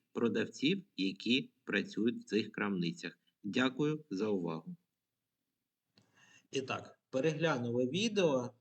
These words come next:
інструкцію, яким чином створити простий запит на вибірку даних в суб Д Access,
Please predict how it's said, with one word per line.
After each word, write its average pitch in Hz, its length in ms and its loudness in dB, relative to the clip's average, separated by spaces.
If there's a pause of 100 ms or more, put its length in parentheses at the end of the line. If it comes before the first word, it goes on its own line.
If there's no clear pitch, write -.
(340)
інструкцію, 139 920 -2
яким 127 380 -2
чином 113 380 -6
створити 117 560 -2
простий 110 520 -6
запит 165 460 -4
на 139 100 -4
вибірку 107 520 -6
даних 98 400 -6
в - 40 -20
суб 101 180 -8
Д 101 300 -4
Access, 139 520 -4